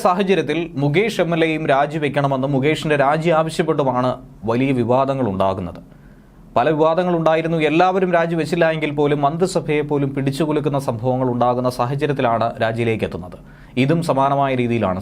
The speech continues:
സിനിമാ മേഖലയെ ആകെ പിടിച്ച് കുലുക്കുന്ന തരത്തിൽ സിനിമാ മേഖലയിൽ വലിയ പൊട്ടിത്തെറി ഉണ്ടാകുന്ന സാഹചര്യത്തിലാണ് മുകേഷിനെതിരെയും ഗുരുതരമായ ആരോപണങ്ങൾ ഉണ്ടാകുന്നത്, സിനിമയിൽ അതുപോലെ തന്നെ രാഷ്ട്രീയത്തിലും.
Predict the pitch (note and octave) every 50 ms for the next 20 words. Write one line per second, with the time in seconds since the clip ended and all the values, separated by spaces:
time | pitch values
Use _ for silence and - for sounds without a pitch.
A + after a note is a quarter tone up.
0 | - B2+ B2 C3+ D3 D#3 E3 E3 D#3 D#3 D3 D#3+ D#3+ D#3 D3+ C#3+ C#3+ D#3 F3 F#3+
1 | F#3+ F#3+ F#3+ - D#3 D3+ D3+ D3 - D3 C#3 C3+ - - - - - C#3 C3+ C#3+
2 | C#3 D3 F3+ D#3+ D3 B2+ A#2 G#2+ G#2 - F2+ C#2+ - - - - - - - -
3 | - C#3+ D3+ D#3+ D#3+ E3 E3 D#3 C#3+ D#3+ D#3+ D#3+ D#3+ D3 D3 D#3 F3 F#3+ G3 G3
4 | F3+ D#3+ - F3+ E3+ G3 F#3 E3+ D3+ D#3 D3 C#3+ C#3+ C#3+ C#3 C#3 C3+ - C#3+ B2+
5 | B2+ D3+ C#3+ C#3+ C#3+ C#3+ C3+ B2+ A#2 A2+ A#2+ B2 A2 - - - - - - B2+
6 | C#3+ D3+ E3 G3 A3 G3+ - F#3+ E3 D3 C#3+ C3+ C3+ C3 B2+ B2 - - - -
7 | - - - - A2+ B2+ C3 E3 E3+ G3+ G3 F3 D#3+ D#3 D3+ C#3 B2+ C3 C3+ C#3+
8 | C#3+ C3+ C3+ C3 C3+ C3+ B2+ B2 B2 B2 B2 B2 B2+ B2+ A#2 A#2 C3+ C#3 - -
9 | - - - - - - - C3+ C#3 D#3 E3 E3+ E3 E3 E3+ F3+ F3+ - A#2+ C3
10 | D3 C#3+ D#3 D#3+ D#3 C#3+ C#3 C3 A#2 G#2+ G2 G#2 G#2+ - - - G#2+ F#2 - -
11 | - -